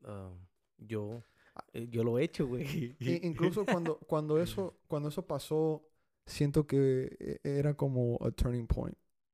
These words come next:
Speaker 2: with the fans and the players. Porque
Speaker 1: Mm.
Speaker 2: ese día noté, y, y hasta, hasta yo, yo me pongo a pensar mucho, no mucho, pero pienso a veces de esa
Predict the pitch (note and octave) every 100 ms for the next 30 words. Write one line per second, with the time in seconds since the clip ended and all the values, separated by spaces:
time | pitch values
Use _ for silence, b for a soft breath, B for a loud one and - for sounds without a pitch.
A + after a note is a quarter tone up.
0 | _ - A#2+ - - A2 - A#2 A2+ A2+
1 | A2+ A2 - A#2+ A#2+ C3 - B2 - D3+
2 | C3+ C#3 D#3 C#3+ D3 D3+ D3 b b b
3 | b b - B2+ A#2+ - C3+ C3 C#3 C#3
4 | C#3+ C#3 B2+ - C#3+ C3 C3 - - -
5 | C#3+ D#3+ E3+ D#3+ E3+ E3+ E3+ D#3+ C#3 B2+
6 | B2 - - C3+ C3 C3+ B2+ B2+ - B2+
7 | C3+ F#3+ D3 C#3 B2 B2 A#2 A2+ A#2 -
8 | - C#3+ C#3+ C3 A#2+ A#2+ A#2+ A#2 A2+ A#2
9 | B2 A2+ A2